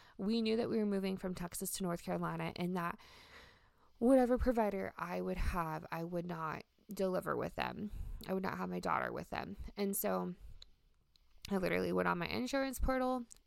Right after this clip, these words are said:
and I knew that I did not want an O B G Y N and that I wanted a midwife. And I had a very modern midwife. And what I mean by that is,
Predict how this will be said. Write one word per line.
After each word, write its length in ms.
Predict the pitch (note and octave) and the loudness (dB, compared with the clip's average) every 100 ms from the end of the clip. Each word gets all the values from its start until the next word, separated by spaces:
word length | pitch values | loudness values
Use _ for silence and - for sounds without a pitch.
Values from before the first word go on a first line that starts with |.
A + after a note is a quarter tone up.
| - - | -18 -6
and 380 | G3 F#3+ F#3 - | -2 0 -2 0
I 100 | F#3+ | 0
knew 280 | F#3+ G3 A#3 | 2 2 2
that 100 | A3+ | 2
I 120 | G#3+ | 0
did 200 | G3 F#3+ | 0 0
not 320 | F#3 F3+ F#3+ | 0 0 0
want 220 | G#3+ G#3+ G3 | -2 -2 -4
an 140 | G3+ | -6
O 140 | - G3+ | -2 -2
B 180 | A3+ G#3+ | 0 -2
G 160 | A3 | 0
Y 180 | A3 A3+ | 0 0
N 240 | G3 F#3+ | -2 -2
and 120 | F#3+ F#3+ | -2 0
that 100 | F#3 | 0
I 80 | |
wanted 400 | F#3 F3 E3+ F3 | 0 0 0 0
a 80 | F3 | -2
midwife. 640 | E3+ - - - - - - - - - - - | -4 -6 -6 -8 -10 -12 -20 -20 -20 -20 -20 -4
And 160 | G3 F3+ | -2 0
I 80 | F#3 | 0
had 300 | F3+ F#3 F3+ | -2 -2 0
a 140 | F3 | 0
very 1000 | F3 F#3 G#3 A3 A3 A3 A3 G#3 G3+ F#3+ - | 0 0 2 2 2 2 2 0 0 -2 -4
modern 760 | G3 F3+ F3+ E3+ E3 D#3+ D#3 E3 - | -2 0 0 -2 -4 -4 -4 -4 -4
midwife. 760 | F3 D#3+ - - - - - - - - - - - | -2 -2 -2 -4 -6 -10 -14 -18 -20 -20 -20 -20 -4
And 120 | G#3 | 2
what 100 | G#3 | 4
I 80 | A#3 | 4
mean 240 | A#3 A#3 A3+ | 2 2 2
by 160 | A#3+ | 0
that 360 | G#3+ F#3 F3 - | 2 2 2 0
is, 500 | F#3+ F#3 F#3 F3+ - | -2 0 0 -2 -6